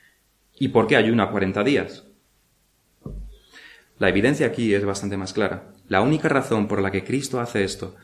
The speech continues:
es porque Cristo está repitiendo los mismos pasos que Israel dio,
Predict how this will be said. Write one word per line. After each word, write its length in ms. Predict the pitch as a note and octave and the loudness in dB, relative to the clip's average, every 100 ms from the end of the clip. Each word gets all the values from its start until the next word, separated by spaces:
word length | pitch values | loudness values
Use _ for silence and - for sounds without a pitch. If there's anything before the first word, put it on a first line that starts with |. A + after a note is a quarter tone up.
| _ _ _ - | _ _ _ -8
es 140 | G#2+ | -2
porque 300 | - A2 G#2 | 0 0 0
Cristo 260 | C3 C3+ B2 | 0 -2 -2
está 160 | A2 | -4
repitiendo 480 | G#2+ G#2 G#2 G#2+ G2+ | -2 -2 -2 0 0
los 220 | F#2+ F#2+ | -2 -4
mismos 420 | A#2 C3+ C#3+ C3+ | -4 -2 -4 -6
pasos 640 | - - B2+ B2 - G#2 - | -12 -4 0 0 -2 -6 -6
que 160 | G#2 | -4
Israel 520 | G#2+ G#2+ - G#2 G2+ G2+ | -2 -4 -6 -4 -2 0
dio, 460 | G2 F#2 - - | 0 0 -4 -18